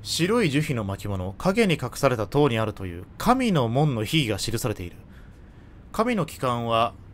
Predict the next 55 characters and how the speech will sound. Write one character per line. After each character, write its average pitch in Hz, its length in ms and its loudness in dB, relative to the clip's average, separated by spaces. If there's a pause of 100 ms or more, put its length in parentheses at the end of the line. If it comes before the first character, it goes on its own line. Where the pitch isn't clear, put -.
(220)
王 214 220 2
に 175 80 2
よ 127 80 2
り 117 100 -2
導 110 360 -4
か 135 100 2
れ、 113 180 -2
王 196 220 0
の 175 100 0
魂 156 480 0
に 110 120 -6
は 120 120 0
よ 104 140 -6
り 139 100 -2
し - 160 -2
ろ 143 140 0
が 127 100 -2
求 117 240 -6
め 113 140 -4
ら 101 100 -6
れ 95 100 -8
る。 85 80 -14 (380)
王、 185 340 -6
神 202 280 -4
の - 80 -6
帰 - 180 -6
還。 - 200 -12 (800)
神 185 300 4
っ 120 60 -4
て - 280 -4
い 113 80 2
う、 - 40 -14 (120)
ミ 139 160 2
ケ 127 120 2
ラ。 - 160 -8 (560)
ミ 170 160 4
ケ 202 140 6
ラ 160 100 6
の 120 120 0
帰 - 140 -12
還 120 180 0
は 120 160 0
王 208 260 6
に 165 100 4
よ 139 100 4
っ - 40 0
て 156 180 0
導 120 400 -2
か 110 120 -4
れ 90 100 -6
る。 - 60 -16 (800)
王 190 240 8
っ 156 60 2
て 113 120 -2
誰？ 101 400 -2